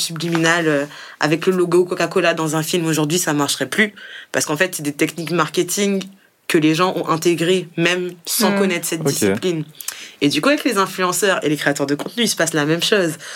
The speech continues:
Speaker 1: Avant, on se rendait pas compte, euh, d'une influenceuse un peu douteuse qui fait semblant de mettre du shampoing sur sa tête, euh,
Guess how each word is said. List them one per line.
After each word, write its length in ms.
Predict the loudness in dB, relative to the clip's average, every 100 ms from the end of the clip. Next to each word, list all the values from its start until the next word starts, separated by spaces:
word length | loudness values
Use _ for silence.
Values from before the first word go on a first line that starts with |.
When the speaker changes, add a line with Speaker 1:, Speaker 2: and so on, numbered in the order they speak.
| -14 -4
Speaker 1:
Avant, 300 | 0 2 2 0
on 20 |
se 100 | -4
rendait 240 | -4 -2
pas 160 | 2 0
compte, 320 | 2 -2 0
euh, 240 | 2 2 0 -4 -14 -8 0
d'une 200 | 2 4
influenceuse 580 | 2 2 2 2 0
un 120 | 0 2
peu 140 | 0
douteuse 540 | 0 -4 2 2 2 -2
qui 100 | -4
fait 100 | -4
semblant 260 | 0 0
de 60 | 2
mettre 140 | 0
du 100 | 2
shampoing 340 | 0 0 0 0
sur 140 | 0
sa 160 | 0 2
tête, 380 | 4 2 2 0
euh, 140 | 0